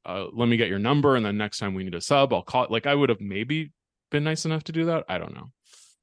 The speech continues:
But he, it was, I, he definitely was, I don't wanna diagnose anyone, but there, it was, like,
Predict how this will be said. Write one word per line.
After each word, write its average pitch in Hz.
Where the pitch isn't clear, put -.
But 135
he, 123
it 147
was, 147
I, 170
he 190
definitely 170
was, 139
I 123
don't 143
wanna 123
diagnose 104
anyone, 113
but 98
there, 95
it 110
was, 104
like, 85